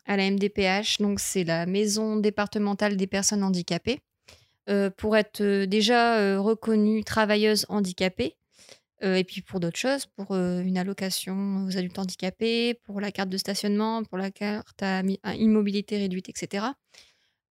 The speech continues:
Euh, donc j'ai eu l'acceptation d'être travailleuse handicapée,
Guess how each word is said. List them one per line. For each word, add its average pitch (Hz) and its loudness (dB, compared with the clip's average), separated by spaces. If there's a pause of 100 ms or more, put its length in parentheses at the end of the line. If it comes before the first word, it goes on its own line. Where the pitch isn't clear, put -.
Euh, 185 4
donc 214 2
j'ai 208 4
eu 226 0
l'acceptation 208 0
d'être 202 -6
travailleuse 202 0
handicapée, 196 -4